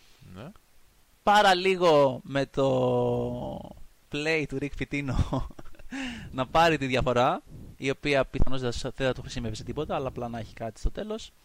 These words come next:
Speaker 2: Αλλά ο Γκίστ είχε άλλη, ε,
Speaker 1: Άλλη γνώμη όταν
Speaker 2: άλλη
Speaker 1: ήρθε
Speaker 2: γνώμη.
Speaker 1: τέλος. Ε, κοίτα, ε, ήτανε πράγματι, νομίζω, μια εύκολη νίκη για τον Ολυμπιακό και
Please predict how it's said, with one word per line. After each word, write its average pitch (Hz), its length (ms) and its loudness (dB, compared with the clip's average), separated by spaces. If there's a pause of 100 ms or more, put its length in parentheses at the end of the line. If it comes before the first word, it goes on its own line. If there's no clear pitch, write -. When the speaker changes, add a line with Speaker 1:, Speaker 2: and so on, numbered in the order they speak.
(380)
Speaker 2:
Αλλά 143 680 -2
ο 135 100 -2
Γκίστ 143 300 -6
είχε 123 520 -4
άλλη, 117 680 -8 (1040)
ε, 117 280 -2
Speaker 1:
Άλλη 113 200 -2
γνώμη 110 240 -4
όταν 101 160 -6
Speaker 2:
άλλη 135 120 -2
Speaker 1:
ήρθε 120 120 -4
Speaker 2:
γνώμη. 110 160 -8
Speaker 1:
τέλος. - 140 -16 (1500)
Ε, 127 760 -2 (320)
κοίτα, 135 420 -6 (760)
ε, 147 300 -8 (840)
ήτανε 254 300 0
πράγματι, 208 460 -4
νομίζω, 180 340 -8
μια 185 180 -6
εύκολη 185 320 -2
νίκη 175 120 -12
για 156 100 -4
τον 151 80 -4
Ολυμπιακό 120 400 -8
και 135 320 -6